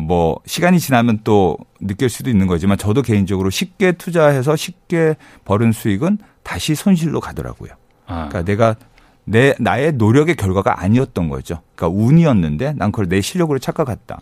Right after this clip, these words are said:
Speaker 1: 저는 이제 그런 경험을 삼십 대 많이 했는데요.
Speaker 2: 모든 게 기승전 체계군요. 체계.
Speaker 1: 체계라고 저는 생각을 합니다.
Speaker 2: 네.
Speaker 1: 네.
Speaker 2: 음.
Speaker 1: 네.
Speaker 2: 삼십 대는 어떻게 해야 되겠습니까?
Speaker 1: 삼십 대는 이제 연습을 많이 하시는 거죠. 예.
Speaker 2: 연습.
Speaker 1: 예, 어느 정도 소득도 발생을 하고
Speaker 2: 네.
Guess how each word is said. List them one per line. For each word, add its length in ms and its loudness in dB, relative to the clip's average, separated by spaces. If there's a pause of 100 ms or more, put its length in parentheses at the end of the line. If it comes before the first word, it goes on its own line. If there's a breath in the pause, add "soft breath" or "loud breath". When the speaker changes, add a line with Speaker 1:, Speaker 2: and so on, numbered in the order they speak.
Speaker 1:
저는 220 0
이제 120 0
그런 200 0
경험을 300 -2
삼십 260 -6
대 80 -6
많이 200 -2
했는데요. 360 -4
Speaker 2:
모든 320 -4
게 120 -2
기승전 800 -2
체계군요. 800 -2
체계. 20 -18
Speaker 1:
체계라고 520 -2
저는 140 -6
생각을 300 -8
합니다. 200 -14
Speaker 2:
네. 280 -8
Speaker 1:
네. 180 -14 (140)
Speaker 2:
음. 320 -6 (180)
Speaker 1:
네. 140 -12 (220)
Speaker 2:
삼십 320 4
대는 320 0 (140)
어떻게 300 -12
해야 80 -8
되겠습니까? 140 -12
Speaker 1:
삼십 240 4
대는 160 4
이제 140 4
연습을 320 4
많이 180 -2
하시는 320 -8
거죠. 280 -20 (180)
예. 60 0
Speaker 2:
연습. 380 -2
Speaker 1:
예, 60 -4
어느 240 6
정도 240 4
소득도 360 0
발생을 420 -2
하고 380 0
Speaker 2:
네. 160 -10